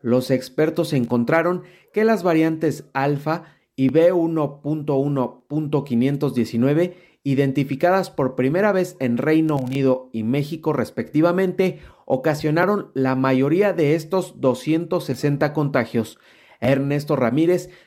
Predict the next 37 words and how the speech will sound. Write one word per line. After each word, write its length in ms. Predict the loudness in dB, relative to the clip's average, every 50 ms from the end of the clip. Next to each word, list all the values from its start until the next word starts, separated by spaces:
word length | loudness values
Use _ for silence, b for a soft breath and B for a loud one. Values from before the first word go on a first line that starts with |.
| b _
titular 460 | -4 -2 0 2 2 4 2 2 2
de 100 | 0 2
la 140 | 2 2 2
Unidad 360 | 2 0 0 2 2 0 2
de 120 | 2 2
Desarrollo 640 | 2 2 0 0 -2 -2 -2 0 0 0 0 0 0
Tecnológico 880 | -2 -4 -2 0 0 2 2 0 0 -4 -6 -2 0 0 0 -2 -4 -4
e 100 | -4 -2
Investigación 840 | 0 0 0 0 -2 -2 -4 -2 -2 0 0 0 0 0 0 0 2
Molecular 640 | 2 2 2 0 0 0 2 2 2 2 2 0
del 180 | -2 0 2 2
indre, 420 | 2 0 0 0 0 0 0 -2 b b b b b b
aseguró 500 | -6 -6 -4 -2 0 0 2 2 2 2
que 120 | 2 2 2
la 100 | 2 2
mayor 400 | 2 0 0 0 0 0 -2 -2
parte 360 | -2 -2 0 0 0 0 0
de 100 | 0 0
estos 320 | 0 -2 -4 -8 -8 -4
casos 420 | -2 -2 -2 0 0 -2 -2 -2 b b b b b b _
correspondieron 680 | 0 2 2 2 2 2 0 0 2 4 4 4 2 0
a 120 | 0 -2
personas 440 | -2 -2 -2 -2 -2 -2 -2 -2 -2
que 120 | -2 -2
recibieron 520 | -2 -2 -2 -2 -2 0 0 2 2 2 2
la 80 | 0
vacuna 480 | 0 0 -2 -2 -2 -2 0 0 -2 -2
Pfizer 460 | -2 0 0 0 0 -2 -2 -2 -4 -6 B B B B _
con 200 | -2 -2 0 0
ciento 480 | -2 0 0 0 2 2 0 0 -2 0
treinta 340 | 0 0 0 0 0 0 -2
y 40 |
cuatro 360 | 0 0 0 0 0 0 0 0
pacientes, 640 | -2 -2 0 0 0 0 0 0 -2 -2 -4 b b b b b b b
aunque 400 | -2 0 0 0 2 2 4 4
esta 240 | 2 0 0 -2 0
relación 560 | 2 2 2 0 0 0 0 0 0 0 -4